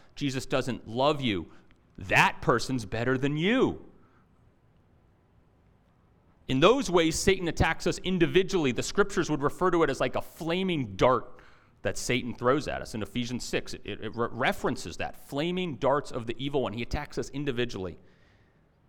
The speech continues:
But Satan also co-conspires with, like, larger things like the entertainment industry, the government systems, the American dream to attack us. And don't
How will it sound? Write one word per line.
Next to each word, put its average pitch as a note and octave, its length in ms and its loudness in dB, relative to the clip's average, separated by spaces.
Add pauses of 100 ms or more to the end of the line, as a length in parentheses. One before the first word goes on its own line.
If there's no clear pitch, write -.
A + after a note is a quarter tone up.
But D#3+ 160 0
Satan G#3+ 440 4
also C4+ 460 4
co-conspires F#3+ 1040 2
with, D3+ 200 0
like, C#3+ 220 4
larger E3 640 2 (180)
things E3+ 560 2
like C3+ 240 6 (300)
the F#2+ 120 -4
entertainment D#3 580 2
industry, A#2 520 0
the G2 160 -6
government G#3 560 2
systems, G#2 480 -4
the D#3+ 140 -2
American F#3+ 520 2
dream D#3 640 0 (560)
to D3+ 140 4
attack B2 460 2
us. G#2 140 -2
And B2 180 -6
don't F#3+ 320 6